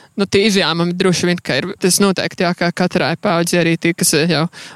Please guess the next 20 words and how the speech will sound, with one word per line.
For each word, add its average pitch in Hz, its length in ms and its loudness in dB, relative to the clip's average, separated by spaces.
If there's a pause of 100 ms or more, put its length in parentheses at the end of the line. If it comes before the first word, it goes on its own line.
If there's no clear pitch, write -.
(100)
mazākā 180 500 0
vecumā 180 400 0
to 185 160 -2
atbildību 185 480 0
sajūt, 190 300 0
bet 208 240 -2
arī 202 180 4
otrais 196 400 0
par 185 160 -2
to 185 160 4 (400)
elektronisko 185 840 0
vidi, 214 260 0
ka 196 220 2
arī, 185 160 0
eh, - 580 -12
sava 190 400 0
te 180 320 -2
atbildība 180 640 0
elektroniskajā 180 880 0
vidē 190 240 2